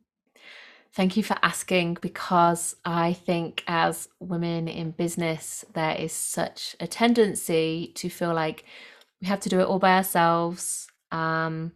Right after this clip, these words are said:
we have to be on all the time. The marketing gurus would tell us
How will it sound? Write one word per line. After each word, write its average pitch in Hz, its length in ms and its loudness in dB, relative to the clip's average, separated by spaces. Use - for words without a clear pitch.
we 185 60 -6
have 170 120 -6
to - 80 -10
be 180 100 0
on 190 180 4
all 190 120 4
the 185 80 0
time. 175 760 0
The 185 460 4
marketing 190 720 2
gurus 180 840 4
would 175 220 0
tell 175 260 2
us 175 200 2